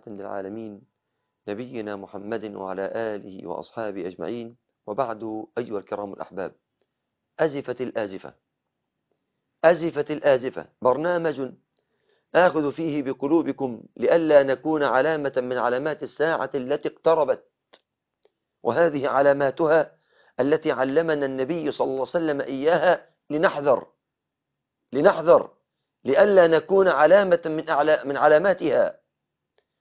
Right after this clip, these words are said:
ومعنا علامة من علامات الساعة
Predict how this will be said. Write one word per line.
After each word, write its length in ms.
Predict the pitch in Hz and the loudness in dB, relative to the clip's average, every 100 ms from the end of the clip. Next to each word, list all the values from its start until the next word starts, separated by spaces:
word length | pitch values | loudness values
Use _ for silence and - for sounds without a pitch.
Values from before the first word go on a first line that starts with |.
| _ | _
ومعنا 520 | 110 139 156 139 135 | 0 2 2 2 2
علامة 500 | 123 113 131 147 131 123 | 2 2 0 -2 -4 -8
من 280 | 113 110 101 | -10 -10 -6
علامات 460 | 117 117 131 139 | -4 -4 -8 -10
الساعة 480 | 110 - 147 117 127 | -12 -8 -6 -6 -8